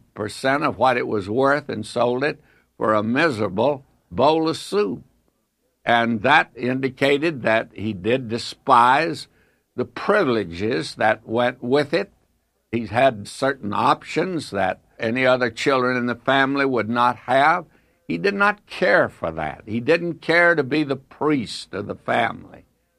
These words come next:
He didn't care to serve God at all.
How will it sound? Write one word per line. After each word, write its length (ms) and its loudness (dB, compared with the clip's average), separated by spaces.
He 80 -4
didn't 360 -2
care 600 0
to 280 -4
serve 640 0
God 580 4
at 160 2
all. 460 2